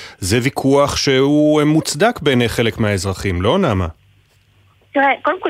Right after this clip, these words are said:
Speaker 2: צריך להגיד, מע"מ זה משהו שכולנו נשלם אותו. שוב, זה, זה חלק מה-, מהדרכים, אולי ההכרחיות, אבל גם במרכאות קצת הטיפשות, שקודם כל האוכלוסיות החלשות נפגעות ממנו יותר, אבל בסוף כולנו נפגעים ממנו.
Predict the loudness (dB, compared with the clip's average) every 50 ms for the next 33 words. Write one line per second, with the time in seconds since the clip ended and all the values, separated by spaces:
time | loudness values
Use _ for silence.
0 | -6 -6 -4 -4 -2 -2 -2 0 -2 -2 -4 -4 -8 -4 -2 0 2 2 2 2
1 | 2 2 0 0 -2 -6 -10 -14 _ _ -18 -14 -12 -6 -2 0 2 2 2 0
2 | -2 -4 -4 -4 -6 -6 -4 -2 0 0 0 0 -2 -4 -6 -4 -2 2 2 2
3 | 2 2 0 -4 -4 -4 -4 -4 -2 -2 0 0 0 2 0 0 0 0 -2 -2
4 | 0 0 0 0 0 0 -2 -2 -2 0 0 2 2 0 -2 -4 -8 _ -20 -20
5 | _ -20 -10 -4 0 0 0 0 -2 -2 -2 0 0 0 0 2 2 2 4 4
6 | 2 0 0 -2 -2 -2 -2 -2 -2 0 0 0 0 0 -2 -2 -2 -2 -2 -2
7 | -2 -2 -2 0 0 0 -2 -2 0 -2 -2 -2 -2 -6 -6 -2 0 0 0 0
8 | -4 -4 -4 -2 0 0 0 0 0 -4 -4 -2 -2 -2 -2 -2 -2 0 0 0
9 | -2 -4 -10 -18 -18 -18 -10 -4 -4 -4 -2 0 0 0 0 2 0 0 2 0
10 | 0 0 0 0 0 0 0 0 0 0 0 -2 -2 0 0 2 2 0 0 2
11 | 2 2 2 2 2 0 -2 -2 0 0 0 0 0 0 0 0 0 0 -2 -2
12 | -2 -2 -2 -2 -2 -2 -4 -4 -6 -6 -2 2 2 2 2 0 0 -2 -2 -2
13 | -2 0 0 0 2 2 0 0 0 0 0 -2 -4